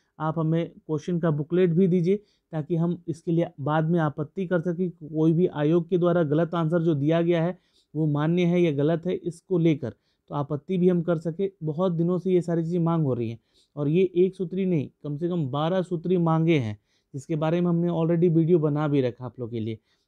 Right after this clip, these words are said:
तो वो सारी चीज़ें आप देखेंगे। But यहाँ पे ये सारी चीज़ें नहीं मानी गई है इस एग्जाम में भी, और आपको यहाँ पे ये सारी चीज़ें बोला गया है कि देकर ही जाना है एग्जाम हॉल से बाहर।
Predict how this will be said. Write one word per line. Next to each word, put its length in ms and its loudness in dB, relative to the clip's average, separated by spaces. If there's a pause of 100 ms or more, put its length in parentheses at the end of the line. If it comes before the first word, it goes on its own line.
(100)
तो 60 -6
वो 100 0
सारी 260 0
चीज़ें 200 -2
आप 100 0
देखेंगे। 540 -2 (340)
But 160 -8
यहाँ 240 2
पे 140 2
ये 200 4
सारी 280 -2
चीज़ें 220 -2
नहीं 300 0
मानी 300 2
गई 140 6
है 80 4 (160)
इस 160 -2
एग्जाम 340 0
में 160 0
भी, 180 0 (360)
और 140 0
आपको 300 -2
यहाँ 360 0
पे 120 0 (340)
ये 180 2
सारी 320 0
चीज़ें 400 0
बोला 240 2
गया 160 2
है 100 2
कि 140 0
देकर 380 0
ही 160 2
जाना 220 2
है 120 2
एग्जाम 280 -2
हॉल 140 0
से 120 -2
बाहर। 280 -6